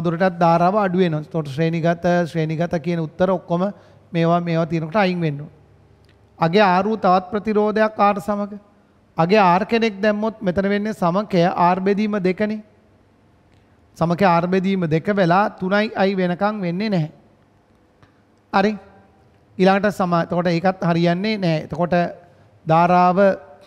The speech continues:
මෙතනදී වෙන්නේ ආර් ස්-, ඌ තවත් ප්‍රතිරෝධයක් දාපු ගමන් සමග ප්‍රතිරෝධය අඩක් වෙලා ධාරාව දෙගුණ වෙන එක වෙන්නේ.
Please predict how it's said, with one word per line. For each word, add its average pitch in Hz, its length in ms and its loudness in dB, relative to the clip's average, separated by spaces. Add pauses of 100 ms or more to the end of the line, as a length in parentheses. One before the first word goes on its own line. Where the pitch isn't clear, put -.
(160)
මෙතනදී 185 520 -2
වෙන්නේ 185 440 -2 (1120)
ආර් 180 240 4
ස්-, - 220 -16
ඌ 202 100 -2
තවත් 180 340 2
ප්‍රතිරෝධයක් 185 560 2
දාපු 170 240 2
ගමන් 196 260 -2
සමග 170 320 0
ප්‍රතිරෝධය 180 440 0
අඩක් 160 340 2
වෙලා 196 220 2
ධාරාව 175 400 2
දෙගුණ 180 380 0
වෙන 170 100 -2
එක 165 120 -4
වෙන්නේ. 175 320 -4